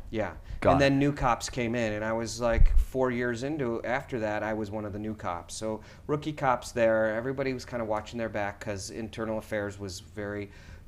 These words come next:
Speaker 1: interested in making the place an example of, of, uh, cleaning the place up. So
Speaker 2: Right.
Speaker 1: everybody was on
Speaker 2: Reform.
Speaker 1: their toes. And people, they were very much interested in reforming, and they also were, like, apparently some of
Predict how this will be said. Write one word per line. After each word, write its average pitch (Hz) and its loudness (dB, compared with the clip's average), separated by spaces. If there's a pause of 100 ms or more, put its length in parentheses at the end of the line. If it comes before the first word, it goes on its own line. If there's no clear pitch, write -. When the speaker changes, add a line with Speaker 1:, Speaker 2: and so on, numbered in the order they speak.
Speaker 1:
interested 123 -2
in 110 -2
making 110 -4
the 107 -12
place 107 -4
an - -12
example 104 -8
of, 95 -10 (140)
of, 101 -6
uh, 95 -4 (120)
cleaning 127 -2
the 110 4
place 95 -2
up. 87 -8
So 101 0
Speaker 2:
Right. 76 4
Speaker 1:
everybody 120 -2
was 110 -2
on 107 4
Speaker 2:
Reform. 107 6
Speaker 1:
their 73 2
toes. 101 -8 (320)
And 127 -4
people, 135 0
they 117 2
were 110 0
very 120 0
much 139 0
interested 117 -8
in 113 -2
reforming, 107 -2
and 98 -4
they 98 -4
also 107 12
were, 104 4
like, 98 -6 (460)
apparently 120 -4
some 117 -4
of 110 -4